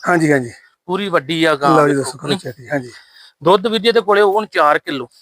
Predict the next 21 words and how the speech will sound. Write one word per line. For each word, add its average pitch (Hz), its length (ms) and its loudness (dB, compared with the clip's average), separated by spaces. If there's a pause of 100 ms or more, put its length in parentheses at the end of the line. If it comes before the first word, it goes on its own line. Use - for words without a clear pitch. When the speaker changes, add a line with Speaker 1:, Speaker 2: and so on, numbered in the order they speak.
Speaker 1:
ਅੱਛਾ 170 180 0
ਜੀ। 135 60 0
Speaker 2:
ਹਾਂਜੀ, 151 260 0
ਸੱਤਾਂ 170 380 0
ਮਹੀਨਿਆਂ 175 400 -2
ਦੀ, 156 400 -8
ਸੱਤਾਂ - 280 0
ਤੋਂ 185 100 -2
ਟੱਪਣ 165 160 0
Speaker 1:
ਲੈ 180 140 6
Speaker 2:
ਦੀ 208 60 6
Speaker 1:
ਵੀਰ 196 100 2
Speaker 2:
ਗਈ 180 60 -4
Speaker 1:
ਮੋੜ। 156 120 -4
Speaker 2:
ਕਰਮ 139 140 -10
ਵਾਲੀ। 127 200 -8 (340)
Speaker 1:
ਠੀਕ 170 180 -2
ਹੈ 147 40 -4
ਜੀ। 123 80 -8 (320)
Speaker 2:
ਹਾਂਜੀ। 123 260 -2 (260)
Speaker 1:
ਲੈ, 180 160 6